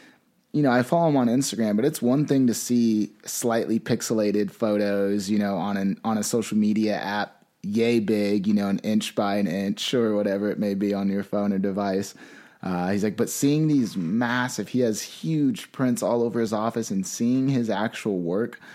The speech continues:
blown up on a photograph and t-,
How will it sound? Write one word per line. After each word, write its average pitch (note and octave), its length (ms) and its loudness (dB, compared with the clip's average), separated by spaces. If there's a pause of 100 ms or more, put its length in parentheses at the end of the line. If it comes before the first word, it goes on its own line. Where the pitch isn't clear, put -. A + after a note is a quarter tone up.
(140)
blown A2+ 460 2
up A#2 320 0
on G#2+ 220 0
a A2+ 60 -2
photograph A2+ 840 -2 (400)
and G2 180 0 (100)
t-, - 100 -18